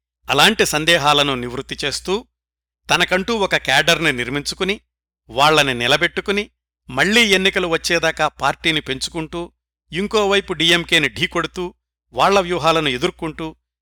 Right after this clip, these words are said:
వీటన్నింటి వల్ల తన సినిమా కెరీర్ దెబ్బతినకుండా చూసుకుంటూ, ఆయన ముఖ్యమంత్రి అయ్యే పంతొమ్మిది వందల డెబ్బై ఏడు వరకు ఎంజీఆర్ చేసిన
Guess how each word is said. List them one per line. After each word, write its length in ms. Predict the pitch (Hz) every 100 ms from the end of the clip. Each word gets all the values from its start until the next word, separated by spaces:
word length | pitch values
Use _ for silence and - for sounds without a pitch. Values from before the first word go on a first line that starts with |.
| _
వీటన్నింటి 680 | 127 131 120 139 160 196 190
వల్ల 320 | 175 170 165
తన 260 | 170 147 185
సినిమా 420 | - 196 180 175
కెరీర్ 360 | 170 165 165 156
దెబ్బతినకుండా 640 | 143 165 165 156 151 143 -
చూసుకుంటూ, 560 | 147 - 143 135 143 143 _ _ _ _ _ _
ఆయన 300 | 120 117 120
ముఖ్యమంత్రి 680 | 113 123 - 170 156 151 -
అయ్యే 480 | 139 113 110 127 113 _ _ _ _ -
పంతొమ్మిది 440 | 131 160 165 160 151
వందల 320 | 143 135 131
డెబ్బై 400 | 113 120 123 131
ఏడు 260 | 113 170
వరకు 460 | 160 135 143 151 120 _ _ _ _ _
ఎంజీఆర్ 560 | 123 151 151 180 170 160 -
చేసిన 380 | 135 - 123